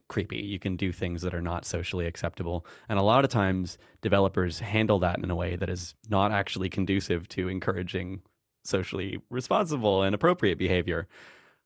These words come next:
Um, so, like, how are you, how are you all dealing with those kinds of problems in, like, Vero, um, or the kinds of things that you've learned in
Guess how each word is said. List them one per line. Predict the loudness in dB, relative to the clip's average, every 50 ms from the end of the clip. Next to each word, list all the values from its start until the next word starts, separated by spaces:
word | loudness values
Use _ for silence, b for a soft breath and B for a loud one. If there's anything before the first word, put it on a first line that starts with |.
| -10
Um, | -4 -2 0 0 0 -2 -6 -8 -12 _ b b b b b b
so, | 2 4 6 6
like, | 6 4 2
how | 2 2 4 4 6
are | 6 6
you, | 6 4 4 2 0 -6 -18 -18 _ _
how | -8 -2 0 0 2
are | 2 2
you | 4 4 6 6
all | 6 6 6 6 6 4 2 0 -4 _ _ _ _ _ _ _ -12 -12 -10 -2
dealing | 2 6 6 6 6 6
with | 4 4 4
those | 4 2 4
kinds | 2 0 0 0 -2
of | -4 0
problems | 2 2 2 4 2 0 -2 -2 -4 -8 -12 -6
in, | -4 -4 -2 -2 -4
like, | -6 -6 -8 -6
Vero, | 0 2 4 4 4 4 2 0 -2 -4 -4 -6 -8 -8 -6
um, | -6 -6 -6 -6 -2
or | -2 0 0
the | 0 -2
kinds | -4 -2 -2 -2 -2 -2
of | 0
things | 0 0 0 0
that | -2 -4
you've | -4 -4 -2
learned | 0 0 0 2 0 -2 -2 -4 -6 -8 -8
in | -8 -8 -8 -8 -8 -10 -12